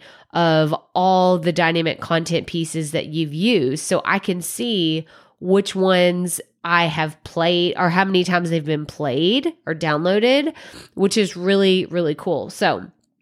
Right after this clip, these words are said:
I love dynamic content. It's my favorite, favorite way to sell on a podcast. Now, the second one is baked in ads within an episode. So this is what I used to do before dynamic content became a thing.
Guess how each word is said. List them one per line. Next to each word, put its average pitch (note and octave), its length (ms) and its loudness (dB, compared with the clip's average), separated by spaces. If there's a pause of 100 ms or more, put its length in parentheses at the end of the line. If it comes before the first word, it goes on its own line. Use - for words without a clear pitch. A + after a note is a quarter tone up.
(400)
I G#3 80 4
love G#3+ 240 2
dynamic F3 460 0
content. C#3+ 480 -6
It's E3+ 180 -6
my F3 160 -2
favorite, G#3 840 0
favorite A#3+ 540 0
way D#3 400 0 (300)
to G3 100 -4
sell F3 240 0
on D3 140 0
a C#3+ 60 -4
podcast. - 720 -4 (360)
Now, F#3+ 120 0
the G3 120 0
second B3 440 -2
one F#3+ 220 2
is E3 340 0
baked F3+ 520 0
in F3 360 2
ads F3 500 0
within F3 300 -2
an D#3+ 160 0
episode. A#3 680 0 (380)
So A3 240 2
this G#3 320 -2
is A3+ 140 -4
what G#3 120 0
I F#3 40 2
used F#3+ 520 0
to A3 120 -2
do D#3+ 560 0 (480)
before G3 520 2
dynamic F3 540 2
content D#3 600 -2
became D#3 360 -4
a D3 60 -2
thing. D3 600 -6